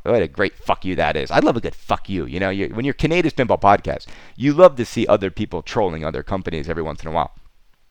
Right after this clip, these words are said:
All right. So Stern does it right. Think about all the other pinball companies that are out there. How many of them are viable? You know, and, and it's funny to me. It's like, I hear,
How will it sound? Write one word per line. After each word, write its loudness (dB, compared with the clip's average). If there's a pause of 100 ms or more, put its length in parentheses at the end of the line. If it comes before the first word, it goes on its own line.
(320)
All 4
right. 2 (880)
So -6
Stern 4
does 4
it -4
right. -4 (560)
Think 2
about 6
all 6
the 6
other 8
pinball 2
companies -4
that -2
are 2
out -2
there. -12 (420)
How 4
many 2
of 4
them 8
are 4
viable? 6
You -2
know, 6
and, 2
and 2
it's -4
funny 0
to 0
me. 0
It's -6
like, 4 (400)
I 10
hear, 2